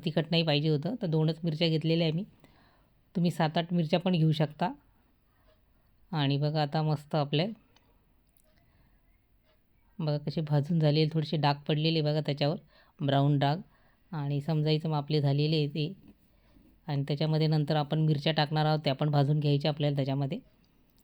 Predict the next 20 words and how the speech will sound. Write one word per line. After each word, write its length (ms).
आणि 380
इकडे 300
आपल्याला 320
मसाला 380
करायचा 400
आहे 140
आवळ्याच्या 540
लोणच्याचा. 600
त्यासाठी 460
बघा, 180
धणे 300
घेतलेले, 540
शोप 380
घेतलेली 460
आहे, 320
लाल 220
मिरची 320
एक 180
घेतलेली 500
आहे, 80